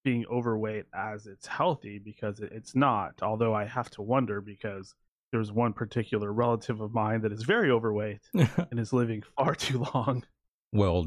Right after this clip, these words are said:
Speaker 2: no one in the family ever tells him anything about his obesity or anything of that nature. No one tells him to get a treadmill.
Speaker 1: I, I'm guessing it's kinda like a sumo wrestler where,
Speaker 2: My
Speaker 1: you know, they
Speaker 2: God.
Speaker 1: say that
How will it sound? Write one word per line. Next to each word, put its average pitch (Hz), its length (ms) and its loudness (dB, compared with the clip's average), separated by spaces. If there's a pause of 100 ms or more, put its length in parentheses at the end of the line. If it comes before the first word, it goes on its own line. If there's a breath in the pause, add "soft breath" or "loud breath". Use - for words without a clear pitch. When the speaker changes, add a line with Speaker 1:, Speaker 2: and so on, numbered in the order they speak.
(100)
Speaker 2:
no 95 160 6
one 127 120 6
in 101 60 4
the 92 60 2
family 104 420 4
ever 87 180 2
tells 110 340 2
him 104 100 6
anything 98 340 4
about 78 340 2
his 71 680 -4 (200)
obesity 110 760 2
or 67 460 -2 (320)
anything 110 300 6
of 95 100 4
that 92 180 4
nature. 107 380 2
No 95 160 4
one 85 300 0 (100)
tells 104 220 2
him 95 100 4
to 87 60 2
get 85 120 0
a - 20 -2
treadmill. 104 600 0 (400)
Speaker 1:
I, 131 120 2 (100)
I'm 147 140 2
guessing 147 380 2
it's 123 160 -2
kinda 131 220 0
like 117 200 -2
a 113 40 -4
sumo 123 440 0
wrestler 127 520 2
where, 107 360 -6
Speaker 2:
My 110 260 6
Speaker 1:
you 90 140 2
know, 123 160 4
they 120 80 -2
Speaker 2:
God. 117 120 -4
Speaker 1:
say 123 240 0
that 110 200 -2